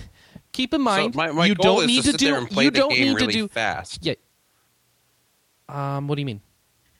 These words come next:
Speaker 2: Like, I wanna play it in, like, three days, so I don't have to worry about this cooldown or whatever.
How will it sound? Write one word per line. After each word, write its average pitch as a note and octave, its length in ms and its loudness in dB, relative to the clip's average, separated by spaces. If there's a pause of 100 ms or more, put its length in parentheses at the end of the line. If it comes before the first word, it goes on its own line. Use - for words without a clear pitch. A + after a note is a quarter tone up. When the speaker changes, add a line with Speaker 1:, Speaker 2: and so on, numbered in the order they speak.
(280)
Speaker 2:
Like, C3 220 -2
I A2 100 -2
wanna A2+ 180 -4
play G#2+ 180 -2
it F#2 40 -6
in, D#2+ 60 -12
like, F2+ 160 -6
three F#2+ 140 -6
days, F2 360 -6
so - 140 -8
I - 20 -4
don't G2 40 -4
have F#2+ 60 -10
to G2 60 -8
worry F2+ 120 -2
about F2 180 -6
this E2+ 200 -10 (120)
cooldown E2 500 -8
or G1+ 60 -10
whatever. - 320 -12